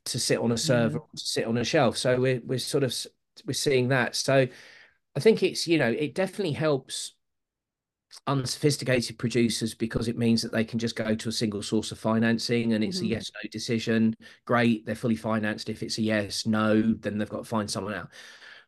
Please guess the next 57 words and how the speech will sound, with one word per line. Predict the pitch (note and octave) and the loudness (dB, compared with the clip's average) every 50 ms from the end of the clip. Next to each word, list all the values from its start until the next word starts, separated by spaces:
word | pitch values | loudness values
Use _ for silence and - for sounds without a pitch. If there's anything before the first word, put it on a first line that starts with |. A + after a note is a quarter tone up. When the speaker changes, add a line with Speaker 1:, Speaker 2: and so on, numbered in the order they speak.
| _ | _
Speaker 1:
But | - C3+ | 0 2
I'm | C3 C#3+ D#3 | 4 4 4
just | D#3 D#3+ D3 - - | 4 4 2 2 0
sort | C3+ | -2
of | A#2+ A#2 | -2 -2
seeing | - - B2+ B2+ B2+ B2 A#2+ | 0 0 0 0 2 2 2
a, | A#2 A#2 A2+ - | 2 2 0 -2
a, | - - A#2 A2 G#2+ G#2+ G#2+ A2 A2 - - _ _ _ | -4 -6 -4 -2 -2 -2 -2 -4 -6 -8 -12 _ _ _
you | - C#3+ B2 | 2 4 4
know, | A2 A2+ | 4 4
it's | A#2 A2+ - - | 2 0 0 0
like, | C3 B2+ B2+ A#2 - - - - - - - - _ _ _ - | 2 2 2 0 -2 -6 -20 -20 -20 -20 -20 -20 _ _ _ -8
I | - | -2
get, | C3+ D#3+ D3+ C3+ - - - - - - _ _ _ _ _ _ _ - | 2 2 2 2 0 -6 -14 -20 -20 -20 _ _ _ _ _ _ _ 0
we | - E3 | 4 6
obviously | E3+ D3+ - - - B2 | 6 6 4 0 -2 -2
get | A2+ A2+ G#2 - | -2 -2 -2 -2
quite | - A#2+ G#2+ G2 | -4 -6 -6 -6
a | A2+ | -6
lot | A2+ | -8
of | A2 - | -6 -2
C | - A2+ A2+ | 0 0 2
Vs | A2 A2+ A2 G#2 | 2 2 0 -2
and | G#2 G2+ | -4 -6
projects | - A2 A2 A2 - - - | -6 -6 -6 -6 -6 -8 -10
that | - - | -10 -8
come | - A2+ A2 | -4 -2 0
in | A2+ G#2+ G#2 G#2+ | 0 0 0 -2
to | - - F3+ | -2 0 2
us, | F#3 D#3+ G2+ F#2+ - - - | 2 2 2 0 -2 -4 -2
and, | A2 A2 A2 A2 G#2+ A2 - | -2 0 -2 -2 -4 -6 -4
Speaker 2:
Yeah. | E3+ E3 D#3 | -2 -2 0
Speaker 1:
you | A2+ | 0
know, | A2 G#2 G#2 G#2 - - - - | 0 0 -2 -4 -6 -10 -6 0
starting | - D#3 D#3 C#3 - - A#2+ A2+ | 2 2 2 2 2 0 -2 -2
to | - A#2 | -2 -4
see | A2+ - - B2 A#2+ G#2+ F#2 F2 F#2 A2 A2+ A2+ | -4 -2 -2 0 0 -2 -2 -4 -4 -4 -4 -4
people | - - A#2 A2 A2 - A2 G#2+ | -2 -2 -4 -2 -4 -6 -8 -10
s-, | - - - - - - - - - - _ _ _ _ - | -10 -12 -16 -20 -20 -20 -20 -20 -20 -20 _ _ _ _ -8
sort | - C#3 A#2+ | -4 -2 2
of | A2+ | 2
referring | A#2 A2 - - C3+ C3+ B2 | 2 2 4 4 4 6 4
to | A2+ - - A2 | 2 0 -2 -4
themselves | A2 G2+ - - A#2 A2+ A2 A2 | -4 -2 -2 0 0 0 -2 -4
as | A2+ | -6
creative | A2+ - E3+ E3+ F#3 - - A2+ | -4 0 2 2 2 2 0 -4
producers. | - - F#2+ - G2 F#2+ F#2 - - - - | -6 -8 -8 -8 -8 -8 -8 -10 -12 -12 -12
It's | A2 - - - | -12 -12 -8 -6
like, | G#2 G#2 | -4 -4
"I've | A2 A#2 | 0 2
got | - D3+ B2 | 2 2 2
an | B2 | 4
idea, | A#2+ A#2+ A2+ A2+ A2+ A2+ | 2 2 2 4 2 2
I've | A2 | 2
got | - - G2+ G#2 | 2 0 -2 -2
a | A#2 | -4
project, | - - A#2+ A2+ A2 A2+ A2 G#2+ G#2 - - - | -4 -2 -2 -2 0 0 0 0 -2 -4 -8 -12